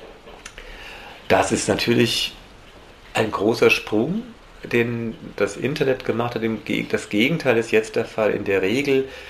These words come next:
ist jede interessierte Leserin und jeder interessierte Leser in seinem oder ihrem Interessensgebiet Buchhändlerinnen und Buchhändler unerreichbar weit voraus.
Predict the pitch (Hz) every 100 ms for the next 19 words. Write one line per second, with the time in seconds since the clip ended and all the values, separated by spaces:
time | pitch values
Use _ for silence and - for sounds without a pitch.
0 | - - - 110 - 101 110 139 143 117
1 | - 110 - 107 113 101 92 104 113 104
2 | 104 95 95 104 104 - 98 - 101 104
3 | 90 92 107 107 101 101 - - - -
4 | - - - 113 92 - 98 98 120 120
5 | 101 95 92 101 113 113 104 101 101 -
6 | - - - - - - - - 98 -
7 | 92 113 - 117 - 107 107 104 104 -
8 | - - - - - - 117 113 110 104
9 | 101 92 90 - - - 90 87 92 98
10 | - - - - - - - - - -
11 | - - 143 139 131 117 110 90 98 -
12 | - 92 87 82 - - - 87 73 -
13 | - - -